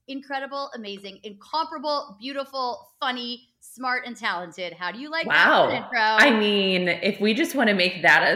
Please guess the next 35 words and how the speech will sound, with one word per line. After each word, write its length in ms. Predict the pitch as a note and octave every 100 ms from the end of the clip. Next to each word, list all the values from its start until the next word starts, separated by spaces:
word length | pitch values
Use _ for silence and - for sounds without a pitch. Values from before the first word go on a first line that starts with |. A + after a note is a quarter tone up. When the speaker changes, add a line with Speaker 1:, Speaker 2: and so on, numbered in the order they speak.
| G3+
Speaker 2:
a 60 |
recording 480 | A#3 A#3 B3 B3+ B3+
that 140 | F#3+ D#3
I 100 | D#3+
can 220 | F#3+ E3+
play 300 | F3 D#3 E3
for 180 | E3 E3+
myself, 720 | D#3 D3+ - D3 D#3 E4 - -
that 220 | C#3+ C3
would 100 | C#3
be 100 | -
great. 300 | - - - - _ -
Speaker 1:
We 200 | B3 B3
can 200 | D4+ B3+
definitely 420 | F3+ D#3+ A3 D#4+
do 120 | B3+
that 180 | F3 F#3
for 80 | G#3
you. 200 | G3+ A#3
And 100 | C4+ - -
I 200 | F#4 A#4+ C5
should 100 | B4+
tell 160 | B4
people 220 | A4+ G#4+ G#4+
your 160 | G#4 A#4 A4
name, 120 | C#4
Kimmy 300 | A#3+ - C5
Checks. 400 | C5 D5 C#5 - _ _ _ E5 F5+ F5
Yay! 60 |
Speaker 2:
Hey! 720 | C5+ D#5 C5 B4 A#4+ A4+ B4+ - - -
Hi. 180 | C5 C#5
Speaker 1:
Welcome 360 | C#5 C5 C5+ D5 C5
to 60 | B4
the 80 | C5+
show. 580 | D5+ D5 D5+ C#5+ B4+ B4